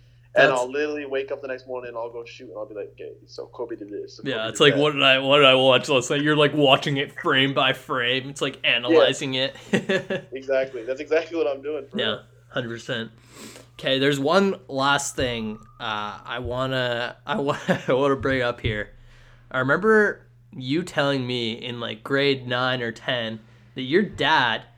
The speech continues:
Speaker 2: was, like, a pro darts player or something.
Speaker 1: <laughs> Yeah.
Speaker 2: Can you, can you tell us about this? Like, that's so boss.
Speaker 1: My dad, yeah, so he's from Fiji,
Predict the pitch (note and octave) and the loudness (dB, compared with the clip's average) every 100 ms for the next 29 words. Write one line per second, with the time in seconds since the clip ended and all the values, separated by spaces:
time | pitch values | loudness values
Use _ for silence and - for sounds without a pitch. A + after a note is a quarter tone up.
0 | _ C#3 C#3 B2+ B2 - D3+ - - D3 | _ 0 0 0 -4 -4 -8 -4 4 6
1 | D#3+ D3+ - B2 C3+ C3+ - - B2 G#2 | 6 2 -4 0 2 0 -6 -2 -2 -2
2 | G2 - - A2 G#2+ A2+ B2+ - - - | -4 -10 -8 -10 -10 -14 -16 -20 -20 -20
3 | - - - - G3+ - G3+ - - D#3 | -20 -20 -12 2 2 4 -2 0 -4 -4
4 | - F3+ - D#3 C#3+ A3 C4+ G3+ - A3+ | -8 -4 2 6 6 4 0 0 4 6
5 | D4 - D#3+ A3+ G#3+ A#3 A3 A3+ B3+ C4+ | 6 6 8 8 6 4 0 4 6 6
6 | E3 D3 E3+ C4 - - D#3+ F3 C3 B2+ | 2 4 4 4 0 4 6 6 6 4
7 | C3 A2 - - - - _ _ _ _ | 4 2 -4 -14 -20 -20 _ _ _ _
8 | _ _ _ _ - _ _ C3+ C#3 F3 | _ _ _ _ -20 _ _ -2 0 6
9 | F#3 F3 E3 D3+ D3+ - - - _ _ | 6 8 8 6 2 -14 -20 -20 _ _
10 | _ _ - D3 D#3+ F3+ C#3+ C3 D3 C3+ | _ _ -14 2 6 6 4 -2 -8 -8
11 | C3 C3 - - - - _ - - - | -8 -12 -18 -20 -20 -20 _ -20 -20 -20
12 | _ D#3+ E3 - F3 D#3+ D3 C#3 C3 - | _ -20 -20 -8 -4 -2 -4 -12 -18 -20
13 | - _ - D#3+ D#3+ D#3+ D#3+ D#3 D3+ | -20 _ -16 -14 -14 -14 -14 -12 -14